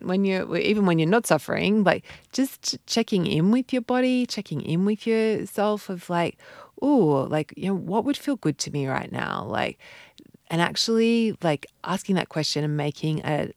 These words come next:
intentional choice about giving yourself what you need is, is really helpful. 'Cause often we, like, we're feeling blah, we just reach for food, like, it's just this automatic thing without actually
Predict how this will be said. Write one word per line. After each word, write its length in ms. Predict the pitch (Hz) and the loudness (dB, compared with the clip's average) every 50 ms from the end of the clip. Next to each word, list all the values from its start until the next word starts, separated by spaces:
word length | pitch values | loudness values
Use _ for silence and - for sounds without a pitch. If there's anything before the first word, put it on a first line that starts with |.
| _ - | _ -6
intentional 640 | 175 160 160 - - 156 147 131 - 156 151 135 | -4 -4 -4 -4 -4 -4 -4 -2 -4 -4 -4 -6
choice 520 | 143 - - - 147 160 151 131 127 - - | -8 -8 -6 -2 -2 0 0 -2 -4 -6 -8
about 340 | 147 - - 139 139 131 - - - - _ _ | -6 -4 -4 -4 -4 -4 -6 -8 -12 -20 _ _
giving 380 | - 175 180 185 202 196 175 156 | -4 -2 2 4 4 4 4 2
yourself 480 | 143 139 135 - - - - - - | 0 -2 -6 -4 -4 -4 -4 -4 -4
what 160 | - 156 - - | -4 -4 -4 -4
you 100 | - 147 | -4 -4
need 580 | 143 - - - - 147 175 233 262 277 262 - - - - - - - - - - | -4 -4 -4 -4 -4 -2 0 0 0 0 -2 -4 -10 -20 -20 -20 -20 -20 -20 -8 -4
is, 200 | - 160 143 - - - | -4 -4 -4 -4 -8 -8
is 220 | 131 - 175 - - | -6 -4 -4 -2 -2
really 280 | 165 175 175 175 160 | 0 0 2 2 2
helpful. 240 | 156 165 165 - 151 | 0 0 -2 -4 -4
'Cause 160 | 139 - 170 190 | -4 -2 0 0
often 420 | 196 208 - - 277 294 277 269 - - - - - - _ - | 0 0 0 -2 -2 -2 -2 -4 -6 -10 -20 -20 -20 -12 _ 0
we, 320 | 180 175 170 165 156 156 - | 2 4 4 4 2 0 0
like, 280 | 156 156 - - - _ _ _ _ _ _ _ _ _ - - | 0 0 0 -2 -8 _ _ _ _ _ _ _ _ _ -12 -6
we're 140 | - 170 151 - _ _ _ | -4 -4 -4 -6 _ _ _
feeling 460 | - 226 233 226 220 220 220 220 214 202 | 4 6 8 8 8 8 8 6 4 2
blah, 640 | - - 160 160 165 160 160 156 165 165 165 - - - - | 2 2 4 6 6 8 6 6 6 6 6 4 2 0 -2
we 100 | 170 170 | -2 0
just 240 | 151 185 180 - - - - - | 0 0 0 -2 -4 -14 -14 -4
reach 280 | - 170 185 180 - - | -2 0 0 0 0 -2
for 100 | 180 170 | -2 -2
food, 400 | - - 160 165 165 160 160 - | -2 -2 0 0 2 2 0 0
like, 100 | 156 147 | -2 -4
it's 140 | 147 - - | -4 -6 -6
just 120 | 160 - | -6 -4
this 140 | - 156 - | -4 -4 -4
automatic 480 | - 160 160 160 156 160 160 160 - - - | -2 -4 -2 -2 -2 -4 -4 -4 -6 -6 -4
thing 380 | - 302 302 277 208 165 151 156 | -2 0 0 2 0 0 0 0
without 480 | 160 - - 127 151 151 147 - - _ - | 0 0 2 2 4 4 2 2 0 _ -6
actually 760 | - 139 143 - - - 151 147 147 151 147 143 143 139 135 | -4 -4 -4 -4 -6 -6 -4 -4 -4 -2 -2 -2 -4 -4 -6